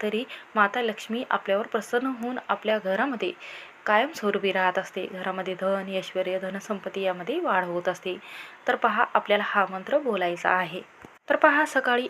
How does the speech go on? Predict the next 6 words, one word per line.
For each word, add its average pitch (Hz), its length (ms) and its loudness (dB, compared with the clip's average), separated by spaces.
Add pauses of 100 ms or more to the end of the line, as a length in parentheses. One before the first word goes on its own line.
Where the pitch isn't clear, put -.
आपल्याला 214 400 2
ब्रह्ममुहूर्तावर 202 720 -2
उठायचं 220 420 -2
आहे 220 300 -2 (540)
आणि 196 260 4
त्यानंतर 233 540 2